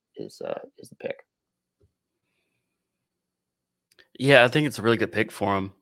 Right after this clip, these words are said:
Speaker 2: Uh, Porter's the top cornerback on my board. Um, and I think just a, a, a heck of a player and somebody that's ready,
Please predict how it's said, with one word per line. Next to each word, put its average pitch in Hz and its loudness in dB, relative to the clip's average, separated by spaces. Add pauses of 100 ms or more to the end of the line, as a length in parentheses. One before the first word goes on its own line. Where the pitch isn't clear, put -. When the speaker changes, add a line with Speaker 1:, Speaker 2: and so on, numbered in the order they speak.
(340)
Speaker 2:
Uh, 95 0 (200)
Porter's 120 2
the - -14
top - -2
cornerback 110 0
on 95 -6
my 95 0
board. 95 -6 (800)
Um, - -14 (380)
and 92 -12
I 90 -14
think 92 -12
just 92 -12
a, 85 -10
a, - -14 (180)
a - -12
heck - -10
of 87 -14
a 87 -14
player 87 -8
and 87 -14
somebody 90 -8
that's 85 -10
ready, 80 -10